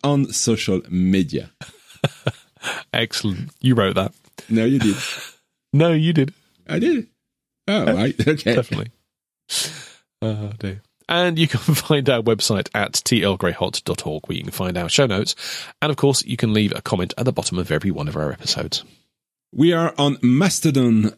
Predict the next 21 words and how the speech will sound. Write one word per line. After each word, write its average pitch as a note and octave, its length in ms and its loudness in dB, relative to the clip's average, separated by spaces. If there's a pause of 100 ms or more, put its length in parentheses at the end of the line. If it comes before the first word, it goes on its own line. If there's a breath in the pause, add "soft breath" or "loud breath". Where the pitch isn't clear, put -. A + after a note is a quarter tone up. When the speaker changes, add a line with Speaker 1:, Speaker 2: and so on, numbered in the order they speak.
Speaker 1:
at, A2 400 -2
uh, G#2+ 520 4 (380)
at D3+ 140 0 (160)
T C#3 220 0
E C3+ 100 6
G - 260 -4
H B2+ 300 2
podcast A#2 460 0 (100)
at G#2+ 200 -2
seventeen A2+ 520 2
oh G#2 80 4
one G2+ 200 2
home G#2+ 340 2 (180)
dot F#2 260 0 (160)
com. F3 440 4 (420 soft breath)
Uh, G#2+ 180 2
we're G2 120 4
also F#2+ 240 2
on F#2 100 2
Telegram B2+ 480 4
at - 120 -2